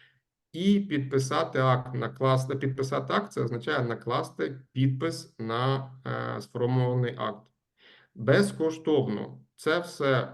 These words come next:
для вас безкоштовно, тобто вам ніяких пакетів вчасно оплачувати не потрібно, все це вже оплачено. Сформував-, сформований акт вам дає підписати безкоштовно.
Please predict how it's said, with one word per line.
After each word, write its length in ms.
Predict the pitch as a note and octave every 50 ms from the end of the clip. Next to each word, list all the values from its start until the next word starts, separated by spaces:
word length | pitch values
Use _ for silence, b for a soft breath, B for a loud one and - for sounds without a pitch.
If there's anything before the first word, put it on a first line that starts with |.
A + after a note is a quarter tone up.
| - - -
для 200 | A#2 A#2 B2 A#2+
вас 260 | B2 B2+ A#2 G#2+ -
безкоштовно, 920 | A#2 A#2+ C3+ C#3+ C#3 - - C#3 C3+ C3 - A#2+ A2+ A2 B2 C3+ C3+ C3
тобто 480 | - B2+ B2 - - C3 B2+ B2 A#2+ -
вам 420 | - - A#2 B2+ C#3+ D#3 D#3 - -
ніяких 680 | B2+ C3 C3 B2+ C#3 C#3+ C3+ C3 B2+ A#2+ A2 - - -
пакетів 760 | - C3 C3 - C#3 C#3 C3+ C3 C3+ - - A#2 G#2+ G#2 -
вчасно 540 | - - - - C#3 C3+ C3 C3 B2+ B2 -
оплачувати 600 | - - - C3+ C#3 C3+ C3+ C3+ A#2 G#2+ - A#2
не 180 | A2 A2+ C#3 D3+
потрібно, 680 | C3+ C3 B2+ B2+ - A#2+ A2+ A#2 A#2 B2+ C3 C3 - -
все 220 | - - D3+ D#3+
це 160 | D#3 - - C3+
вже 180 | B2+ B2+ B2
оплачено. 640 | B2 B2+ B2 - A#2 A#2 A2+ - - C3+ C3+ C3+ C3
Сформував-, 540 | - - C3 B2+ C3 B2+ C3 C3 C3 C3+
сформований 560 | - - - C3 C3 C#3+ D#3+ D#3 C#3+ C3+ B2+ B2+
акт 260 | B2 D#3 E3+ - - -
вам 240 | - C3+ C3 C3 B2+
дає 300 | B2 A#2 A#2 B2 C#3 D3+
підписати 800 | C#3 - - C3 - - - A#2 - - C#3+ D3 C#3 C#3+ C#3 - B B B B B B B _ _ _ -
безкоштовно. 1040 | C3 C3+ - - - - D3 C#3+ C3+ - - - C#3 B2+ A2 G#2 G#2 G2 - -